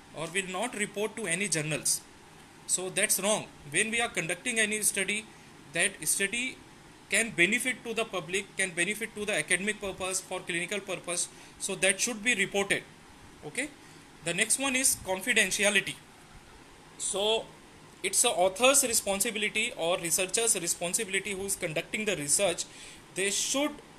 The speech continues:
make confidential of, uh, individuals' data who are participating in the study, okay, that their images cannot, uh, be used directly without proper consent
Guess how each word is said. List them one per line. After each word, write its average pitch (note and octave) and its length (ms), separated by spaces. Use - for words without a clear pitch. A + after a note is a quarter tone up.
make A3 280
confidential G#3 760
of, F#3 180
uh, D3 320
individuals' A3 640
data D3+ 360
who G#3+ 180
are A3 100
participating F#3+ 680
in F#3+ 140
the F3 160
study, D#3+ 400
okay, A#3+ 260
that F3 280
their F#3 220
images G3+ 720
cannot, F3+ 460
uh, D#3+ 240
be D#3 160
used F#3 480
directly G3 400
without F3 360
proper F#3+ 420
consent F3 460